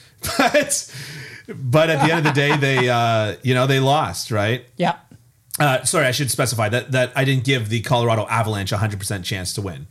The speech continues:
Speaker 2: Right.
Speaker 1: So, uh,
Speaker 2: I did, however.
Speaker 1: You did, however.
Speaker 2: I was getting a little worried about that, too, at one point.
Speaker 1: Yeah.
Speaker 2: Yeah, I was
Speaker 1: Yeah.
Speaker 2: a little worried. Although that series, to me, wasn't close.
Speaker 1: Once
Speaker 2: That
Speaker 1: Kadri
Speaker 2: series wasn't close.
Speaker 1: When Kadri got through the garbage that he got through
Speaker 2: Yeah.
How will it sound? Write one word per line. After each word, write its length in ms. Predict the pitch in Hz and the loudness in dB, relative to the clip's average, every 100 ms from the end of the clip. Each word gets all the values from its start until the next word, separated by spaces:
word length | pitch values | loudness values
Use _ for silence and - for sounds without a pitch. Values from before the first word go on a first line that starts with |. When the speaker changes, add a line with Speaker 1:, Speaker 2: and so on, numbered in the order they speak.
| - - | -14 -2
Speaker 2:
Right. 320 | 165 139 - - | -2 -2 -8 -12
Speaker 1:
So, 480 | - - 151 139 135 | -6 0 2 2 4
uh, 40 | 127 | 4
Speaker 2:
I 260 | 123 117 | 4 2
did, 200 | 113 285 | 4 4
however. 520 | 208 160 139 127 110 113 | 2 0 -2 -4 -6 -4
Speaker 1:
You 240 | 117 170 | 2 2
did, 220 | 151 170 | 4 4
however. 260 | 151 131 123 | 4 4 4
Speaker 2:
I 80 | 190 | 4
was 100 | 339 | 2
getting 240 | - 247 202 | 0 0 0
a 40 | |
little 180 | 220 185 | 0 2
worried 320 | 175 311 359 | 2 4 2
about 260 | 165 139 127 | 2 0 0
that, 240 | 135 131 | -2 0
too, 140 | - 311 | 0 0
at 180 | 285 | 0
one 180 | 143 143 | 0 -2
point. 320 | 123 139 127 - | -2 -2 -4 0
Speaker 1:
Yeah. 380 | 151 226 359 208 - - | 2 2 2 -6 -10 -4
Speaker 2:
Yeah, 140 | 175 | 0
I 40 | 254 | 2
was 60 | |
Speaker 1:
Yeah. 120 | 175 | 2
Speaker 2:
a 20 | 277 | 2
little 120 | 247 226 | 2 2
worried. 180 | 202 - - - | 0 -4 -4 2
Although 280 | 247 285 | 4 4
that 220 | 269 294 302 | 4 2 0
series, 400 | - 285 269 - | -2 -2 0 0
to 100 | 220 | 0
me, 160 | 202 | 2
wasn't 380 | 196 175 147 143 | 2 2 2 0
close. 420 | - 139 117 - | -2 -2 -4 -6
Speaker 1:
Once 540 | 165 156 214 330 - - | 2 4 4 0 -4 -4
Speaker 2:
That 280 | - 262 - | 0 2 4
Speaker 1:
Kadri 40 | |
Speaker 2:
series 320 | 294 302 294 | 4 2 2
wasn't 360 | 240 233 214 160 | 2 2 0 -4
close. 400 | - 170 123 - | -2 -2 -2 0
Speaker 1:
When 220 | 165 175 | 2 2
Kadri 520 | 170 175 220 240 285 | 0 0 0 0 -2
got 340 | 156 151 160 185 | 2 2 2 0
through 380 | - 147 143 127 | -2 2 2 2
the 80 | |
garbage 440 | 107 113 120 180 160 | 2 2 2 2 0
that 160 | 151 | 0
he 120 | 131 135 | 2 0
got 400 | 127 113 113 - | 2 2 0 -4
through 320 | 101 87 85 | -6 -4 -4
Speaker 2:
Yeah. 200 | 135 - | -2 -4